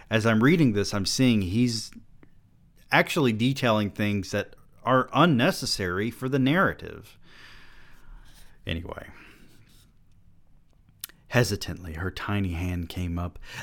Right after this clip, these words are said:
as if ready to dart away at the first sign of menace. Her whole arm was shaking. He set the bread firmly in it, then took his place on the other side as promised. He had been uncertain how to proceed,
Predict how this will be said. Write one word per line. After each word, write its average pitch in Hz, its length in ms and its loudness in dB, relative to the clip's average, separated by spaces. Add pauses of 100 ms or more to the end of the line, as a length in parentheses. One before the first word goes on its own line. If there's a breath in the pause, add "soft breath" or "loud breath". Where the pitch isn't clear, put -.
as 117 240 2
if 123 140 4
ready 131 320 6
to 110 100 0
dart 117 240 4
away 95 540 0 (200 loud breath)
at 95 200 -6
the 87 60 -8
first - 440 -6
sign 80 400 -6
of 80 120 -10
menace. 80 680 -6 (460 soft breath)
Her 87 160 -6
whole 78 340 -8
arm 80 440 -6
was 80 140 -8
shaking. 80 560 -8 (420 soft breath)
He 98 140 -4
set 92 280 -4
the - 60 -6
bread 82 320 -4
firmly 85 540 -6
in 80 100 -6
it, 82 220 -8 (300 loud breath)
then 90 160 -4
took - 260 -4
his 80 160 -8
place - 460 -6
on 76 80 -6
the 78 120 -6
other 78 200 -6
side 76 400 -4
as 76 120 -8
promised. 76 680 -8 (760 loud breath)
He 85 300 -2
had 78 260 -6
been 80 200 -4
uncertain 78 640 -4
how 78 220 -4
to - 140 -12
proceed, 78 680 -6